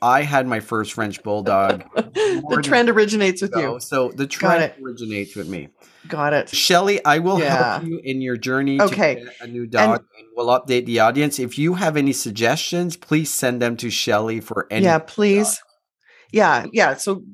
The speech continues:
Speaker 2: with the criteria that I've outlined, like, not super energetic.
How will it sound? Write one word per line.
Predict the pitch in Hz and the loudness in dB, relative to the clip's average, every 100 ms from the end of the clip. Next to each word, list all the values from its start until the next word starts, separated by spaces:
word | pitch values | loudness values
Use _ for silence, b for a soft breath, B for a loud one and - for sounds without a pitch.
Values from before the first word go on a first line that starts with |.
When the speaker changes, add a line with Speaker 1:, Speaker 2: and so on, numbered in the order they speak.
| _ | _
Speaker 2:
with | 202 247 247 | 0 0 2
the | 214 | -4
criteria | 214 208 185 - 190 170 160 | 2 2 2 0 0 2 2
that | 156 | 2
I've | 151 147 | 2 0
outlined, | 156 147 - 53 - - | -4 -6 -6 -8 -6 -4
like, | 185 - | -4 0
not | 202 196 | 0 2
super | - 190 175 | -2 0 2
energetic. | 160 156 156 151 139 147 143 139 | 2 0 -2 0 2 2 2 -2